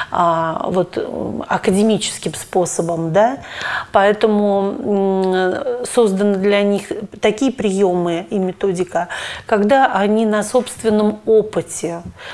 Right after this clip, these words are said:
а, учатся общению, а, учатся считать, а, кто может, учится писать или, а,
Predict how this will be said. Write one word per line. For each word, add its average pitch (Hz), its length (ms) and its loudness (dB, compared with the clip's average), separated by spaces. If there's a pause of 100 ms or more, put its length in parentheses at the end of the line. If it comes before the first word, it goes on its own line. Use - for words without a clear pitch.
(240)
а, 180 200 2
учатся 196 680 2
общению, 165 1080 -2 (460)
а, 175 360 2
учатся 208 840 2 (280)
считать, - 920 0 (480)
а, 170 480 2
кто - 260 0
может, 220 480 0
учится - 500 -2
писать 190 600 -2
или, 180 500 2
а, 170 580 0